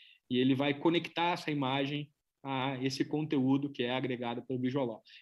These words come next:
Eu, particularmente, achei essa iniciativa da R T, sim, fantástica. Acho que realmente, né,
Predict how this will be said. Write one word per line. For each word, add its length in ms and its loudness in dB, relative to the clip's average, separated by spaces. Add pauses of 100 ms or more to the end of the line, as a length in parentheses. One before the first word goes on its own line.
Eu, 120 0
particularmente, 680 2
achei 220 0
essa 160 -2
iniciativa 560 -2
da 100 0
R 160 0
T, 540 0 (440)
sim, 460 -2 (100)
fantástica. 640 -2 (440)
Acho 220 -4
que 100 -2
realmente, 760 2 (540)
né, 140 -6